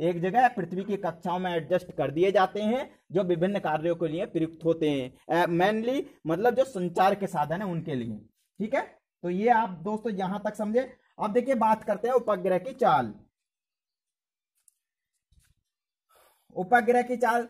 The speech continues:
तो दोस्तों देखिए ये आप समझ गए। ठीक है, इसे मिटाते हैं और देखिए फिर हम देखते हैं इसे। देखिए उपग्रह की क-, कक्षीय चाल क्या है दोस्तों, देखिए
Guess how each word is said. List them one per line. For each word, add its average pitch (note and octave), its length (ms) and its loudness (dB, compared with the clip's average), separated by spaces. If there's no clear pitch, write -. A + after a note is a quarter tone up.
तो F#3 100 -4
दोस्तों A#3 320 0
देखिए A#3+ 280 0
ये A#3+ 100 4
आप A#3 280 0
समझ A3+ 180 -4
गए। A3 220 -6
ठीक - 440 -10
है, F#3+ 80 -8
इसे F#3+ 320 -2
मिटाते F#3+ 440 -4
हैं A#3 180 -2
और A3 200 0
देखिए G#3 280 -8
फिर G#3 220 -4
हम F#3 220 -6
देखते E3 300 -8
हैं G3 160 -2
इसे। - 160 -10
देखिए G#3+ 240 0
उपग्रह A#3 500 2
की A#3 120 -6
क-, - 540 -18
कक्षीय A#3+ 320 2
चाल G#3 260 -2
क्या F#3+ 200 0
है F3+ 60 0
दोस्तों, F#3 480 -2
देखिए G3+ 420 -2